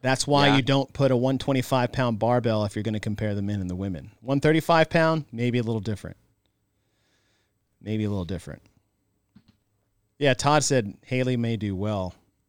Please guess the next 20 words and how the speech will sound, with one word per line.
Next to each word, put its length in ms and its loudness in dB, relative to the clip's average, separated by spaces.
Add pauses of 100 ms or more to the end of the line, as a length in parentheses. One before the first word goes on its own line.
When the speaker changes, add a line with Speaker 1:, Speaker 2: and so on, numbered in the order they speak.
(1300)
Speaker 1:
Man, 280 2
how 300 -2
do 60 2
you 60 4
think 180 2
Haley 280 2
would 100 4
actually 260 0
fare 360 0
against 280 -4
this 200 -4
field 400 -6 (880)
with 120 -14
these 220 -4
events? 480 -12 (3250)
Not 240 -2
a 40 2
shoo-in. 400 0 (1400)
Speaker 2:
Uh, 60 -10
Speaker 1:
Ah, 880 -6